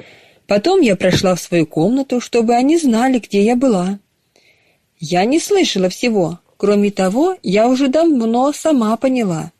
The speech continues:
что капитан Гент очень тебя любит. И я вижу, каким несчастным он стал в последнее время". Рахиль молчала, поскольку хотела, проявив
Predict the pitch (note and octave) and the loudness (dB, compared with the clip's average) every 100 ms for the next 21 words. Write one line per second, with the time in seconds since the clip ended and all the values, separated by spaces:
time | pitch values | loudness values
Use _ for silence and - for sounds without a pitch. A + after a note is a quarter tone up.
0 | _ - - F#3 F#3 G#3 G3 G3+ F#3 E3 | _ -12 -6 -4 -2 -2 0 0 0 0
1 | F#3 B3+ C#4+ - G4+ A3+ G#3 B3 - F3 | 0 0 -2 -8 -6 0 0 0 -2 -4
2 | E3 E3+ F3 F#3+ F3+ D#3+ - - _ _ | -2 -2 0 0 0 -2 -10 -16 _ _
3 | - - - - - C#4 F#4+ F4 G#3+ A#3 | -20 -20 -20 -18 -4 0 2 2 2 2
4 | A#3+ - F3 G3 F#3+ C4 B3 G3+ - G3+ | 0 -2 -2 -2 0 0 2 0 0 0
5 | G#3+ A#3 - F3+ F3 E3 - G#3 G#3 - | 2 2 0 -2 -2 -4 -2 0 0 -4
6 | D#3+ - F#3 F#3+ F3+ D#3 E3 E3 E3 D#3 | -6 -2 0 0 -2 -2 -2 -2 -2 -6
7 | F3+ _ _ _ _ _ _ _ - D#3+ | -12 _ _ _ _ _ _ _ -8 -6
8 | D3 - C#4+ C4+ B3 A#3 - F3 E3 E3+ | -4 -2 0 0 -2 -4 -6 -4 -4 -6
9 | F#3 _ - F3 - A#3+ A#3+ F#3+ - D#3+ | -10 _ -8 -8 -2 -2 -2 -4 -6 -6
10 | - A#3+ A3 E3+ - F3 E3+ G3+ | -2 -2 -2 -4 -4 -2 0 -2